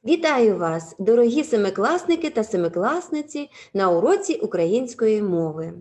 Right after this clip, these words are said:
Темою сьогоднішнього уроку є синонімічні й антонімічні прийменники,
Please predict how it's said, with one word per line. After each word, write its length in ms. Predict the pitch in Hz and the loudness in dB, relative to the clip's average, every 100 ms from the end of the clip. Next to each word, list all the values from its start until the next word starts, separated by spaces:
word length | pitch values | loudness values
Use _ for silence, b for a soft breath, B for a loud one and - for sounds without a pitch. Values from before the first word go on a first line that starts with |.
| - _ B B B | -20 _ B B B
Темою 420 | 294 415 403 381 | 0 4 6 6
сьогоднішнього 840 | 370 294 277 233 233 233 202 180 - | 4 0 -2 -2 -2 0 -2 -2 -4
уроку 580 | 156 208 339 - 311 294 - | -2 -2 -4 -6 -10 -10 -14
є 440 | 170 175 151 160 B B B B | -6 -2 -4 -6 B B B B
синонімічні 1000 | - - 381 381 359 277 226 208 - 254 320 | -6 2 4 6 4 4 2 0 -6 -4 -4
й 60 | |
антонімічні 800 | 285 247 254 254 302 381 - 254 | -4 -2 -2 0 0 0 -2 -4
прийменники, 920 | 240 175 160 156 151 165 220 - 311 | -4 -4 -4 -4 -6 -8 -8 -10 -12